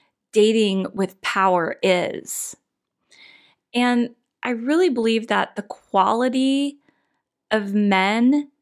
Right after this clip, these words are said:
that are attracted to a disempowered woman is a way less desirable mate, right? So trying to find a man that is going to help you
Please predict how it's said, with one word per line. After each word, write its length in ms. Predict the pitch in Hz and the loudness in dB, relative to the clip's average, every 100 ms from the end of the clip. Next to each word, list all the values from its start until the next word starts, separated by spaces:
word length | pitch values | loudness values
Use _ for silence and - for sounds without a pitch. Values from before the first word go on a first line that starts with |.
| _ | _
that 180 | 208 202 | -2 0
are 220 | 196 190 | 0 0
attracted 800 | 190 - - 196 175 - 247 226 | -4 -8 -4 -2 -2 -4 -4 -4
to 160 | - 220 | -2 0
a 80 | 202 | 0
disempowered 1000 | 175 196 202 220 214 220 202 196 196 185 | 0 -4 -2 -2 -2 -2 -2 -2 -2 -6
woman 800 | 180 185 185 208 240 269 302 302 _ _ _ | -4 -2 0 2 4 4 2 -2 _ _ _
is 240 | 208 202 - - _ _ _ - | 2 2 0 -12 _ _ _ -2
a 80 | |
way 380 | 202 185 202 196 | -2 2 2 4
less 260 | 185 180 - | 2 0 -2
desirable 640 | 190 180 170 170 170 170 | -6 -4 -2 0 0 -2
mate, 360 | 165 160 - - _ _ _ _ _ _ - | -2 -4 -6 -10 _ _ _ _ _ _ -8
right? 440 | 185 202 240 262 _ - - - | -2 0 0 -2 _ -20 -20 -16
So 220 | - 247 | -4 -4
trying 580 | 240 - 254 262 311 311 | -4 -6 -2 0 0 0
to 100 | 294 | -2
find 500 | 269 262 254 240 - - _ _ _ - | -2 0 0 0 -4 -10 _ _ _ -4
a 80 | |
man 680 | 214 208 214 240 233 196 190 | 0 0 2 2 2 0 -2
that 140 | 185 196 | -2 -2
is 160 | 185 | -2
going 260 | - 208 202 | -2 -2 0
to 60 | 175 | -4
help 540 | - - 320 403 - | -6 -4 -2 -2 -6
you 480 | 208 185 175 180 220 | -2 0 2 -2 -4